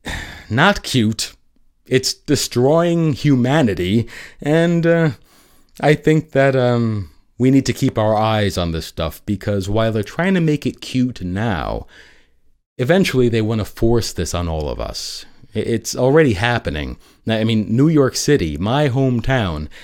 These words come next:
is starting to track, uh, meat consumption and other things that they claim are destroying the environment. And if you really wanna talk about reducing carbon, well, that's what we all breathe out every time we exhale.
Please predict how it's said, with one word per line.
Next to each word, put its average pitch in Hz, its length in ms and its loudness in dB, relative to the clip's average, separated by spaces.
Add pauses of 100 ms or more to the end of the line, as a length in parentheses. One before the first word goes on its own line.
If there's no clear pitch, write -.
(260)
is 113 180 -4
starting 120 380 0
to 110 100 -4
track, 110 600 -4
uh, 110 180 -10
meat 107 720 -2
consumption 110 880 -2 (200)
and 98 440 -2
other 104 260 -2
things 98 460 -2
that 95 200 -4 (300)
they 110 160 2
claim 104 640 -2
are 92 260 -4
destroying 92 600 -2
the 87 100 -2
environment. 92 800 -4 (200)
And 135 140 2
if 131 100 0
you 117 140 2
really 202 220 6
wanna 131 200 0
talk 120 280 0
about 120 200 0
reducing 117 440 0
carbon, 107 600 2
well, 127 360 2 (400)
that's 147 200 4
what 135 160 2
we 123 180 2
all 131 220 6
breathe 113 500 0
out 131 360 0 (160)
every 123 240 2
time 117 280 0
we 110 180 0
exhale. 98 720 0